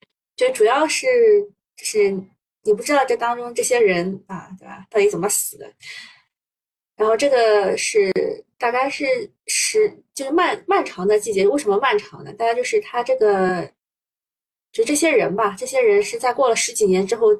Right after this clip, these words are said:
把这个案子给破了的。然后还看了一部国产的电影，叫《回廊亭》，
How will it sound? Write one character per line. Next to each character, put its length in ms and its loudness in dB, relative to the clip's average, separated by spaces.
把 140 0
这 120 2
个 60 4
案 160 2
子 180 -4
给 140 -4
破 280 -2
了 120 -2
的。 120 -14
然 100 0
后 80 0
还 140 0
看 180 -2
了 80 2
一 60 4
部 160 -6
国 160 2
产 220 -2
的 80 0
电 240 -2
影， 180 0
叫 260 2
《回 220 2
廊 180 2
亭》， 320 -4